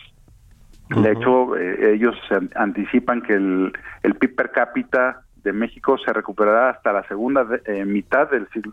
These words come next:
Speaker 1: de, de, de esta década, ¿no? Entonces, ahora, es la primera vez que el Departamento del Tesoro señala al gobierno de México por sus políticas. En las,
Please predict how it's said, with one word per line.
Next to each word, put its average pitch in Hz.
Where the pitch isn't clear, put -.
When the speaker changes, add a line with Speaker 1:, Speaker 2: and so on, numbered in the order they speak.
Speaker 1:
de, 95
de, 107
de 117
esta 113
década, 90
¿no? 139
Entonces, 156
ahora, 135
es 170
la 226
primera 175
vez 175
que 135
el 113
Departamento 123
del 156
Tesoro 123
señala 151
al 113
gobierno 131
de 127
México 131
por 117
sus -
políticas. 123
En 110
las, 110